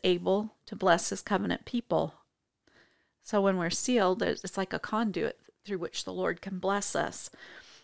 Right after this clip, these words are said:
And the ability to have these blessings poured down upon me could very much be affected by my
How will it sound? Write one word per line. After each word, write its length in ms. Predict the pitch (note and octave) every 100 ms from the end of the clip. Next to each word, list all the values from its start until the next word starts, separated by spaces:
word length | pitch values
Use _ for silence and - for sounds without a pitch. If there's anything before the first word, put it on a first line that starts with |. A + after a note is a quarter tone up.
| _ _
And 180 | G#3 F#3+
the 100 | F3+
ability 640 | F3+ A3 C4 A#3+ E3+ F3
to 120 | -
have 240 | G3 F#3+ F#3
these 360 | F#3+ F#3 - - _ _ _ _ _ _ _ _
blessings 460 | F#3+ A3+ - G#3 E3
poured 400 | - G#3 G3 F3
down 280 | F#3+ F#3+ A3+
upon 400 | - F3 D#3 D#3
me 300 | D#3 D3+ F3+ _ _ _ _ - -
could 180 | - G#3+
very 240 | G#3 G#3+ A#3
much 320 | G#3 - -
be 100 | F#3
affected 400 | F3 F3+ - -
by 120 | E3
my 180 | E3+